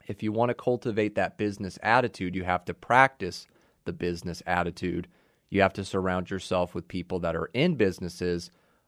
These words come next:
opening businesses. And if you want to do it successfully, you have to associate with successful business people. That's why the networking at a group like us is so important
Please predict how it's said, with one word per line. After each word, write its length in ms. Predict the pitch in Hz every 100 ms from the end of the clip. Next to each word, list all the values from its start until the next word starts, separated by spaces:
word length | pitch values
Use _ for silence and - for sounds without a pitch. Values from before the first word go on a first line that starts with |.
| -
opening 460 | 113 143 151 117 92
businesses. 800 | 92 87 90 82 90 87 85 - _ _ _ _
And 120 | 101 107
if 120 | 104
you 100 | 135
want 140 | 190
to 40 | 165
do 160 | 143
it 100 | 131
successfully, 640 | - 117 208 202 - 117 113
you 120 | 131
have 220 | 123 117
to 80 | 139
associate 420 | - 90 - 104
with 160 | 110 127
successful 720 | 160 - - 113 - - 123
business 560 | 120 160 175 175 85 -
people. 500 | 85 - 60 50 - _ _ _ _ _ _ _ _ _ _ _ _ _
That's 220 | 107 -
why 120 | 117
the 80 | 113
networking 760 | 110 120 131 120 104 104 98 98
at 140 | 92
a 60 | 90
group 300 | 85 101 95
like 180 | 90 87
us 340 | 120 110 104
is 140 | - 92
so 220 | 101 90
important 580 | 82 - 160 151 98